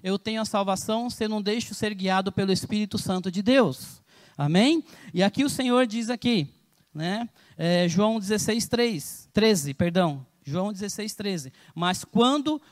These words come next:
o Espírito da verdade vier, ele os guiará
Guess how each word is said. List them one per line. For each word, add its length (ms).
o 100
Espírito 680
da 120
verdade 460
vier, 560
ele 280
os 600
guiará 800